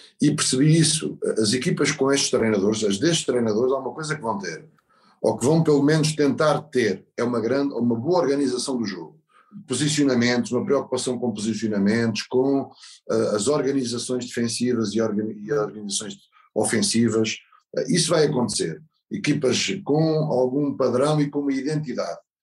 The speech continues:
É evidente que eu diria assim, eh, nós temos aí quatro treinadores de boa qualidade,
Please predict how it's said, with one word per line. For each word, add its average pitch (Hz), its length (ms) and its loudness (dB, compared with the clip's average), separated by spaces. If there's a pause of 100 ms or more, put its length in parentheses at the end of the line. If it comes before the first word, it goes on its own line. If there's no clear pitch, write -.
(340)
É 160 80 2
evidente 156 360 2
que 156 80 0
eu 147 60 2
diria 139 300 4
assim, - 320 -8 (460)
eh, - 280 -16
nós 113 260 -2
temos 127 200 4
aí 123 120 2 (100)
quatro 120 200 0
treinadores 120 600 2 (420)
de 117 260 0
boa 120 500 2
qualidade, 104 440 -2